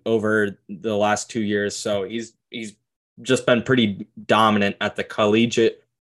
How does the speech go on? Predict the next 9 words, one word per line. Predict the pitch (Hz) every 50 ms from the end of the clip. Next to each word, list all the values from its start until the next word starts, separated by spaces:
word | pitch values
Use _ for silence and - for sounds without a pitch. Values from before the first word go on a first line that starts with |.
| _ -
level. | 123 123 127 120 123 120 120 117 117 - _ _ _ _ _ -
Now | 113 113 117
it's | 113 -
time | - 120 110 110 104
to | -
tackle | - 113 104 98 - 95
the | 90 90
pros | - - 120 120 120 110 110
again. | 104 104 110 107 107 104 104